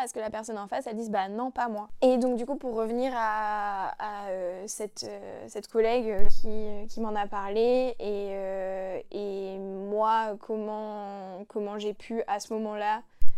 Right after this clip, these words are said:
dire, « Oui, là, ça va pas. » Euh, elle m'a dit, « Bah, écoute, euh, moi, si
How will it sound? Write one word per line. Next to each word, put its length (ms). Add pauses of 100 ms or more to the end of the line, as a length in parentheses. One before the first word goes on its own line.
(160)
dire, « 360 (320)
Oui, 460 (500)
là, 220
ça 160
va 120
pas. » 260 (960)
Euh, 1000 (100)
elle 160
m'a 180
dit, « 360
Bah, 280 (100)
écoute, 540
euh, 600 (920)
moi, 480 (260)
si 400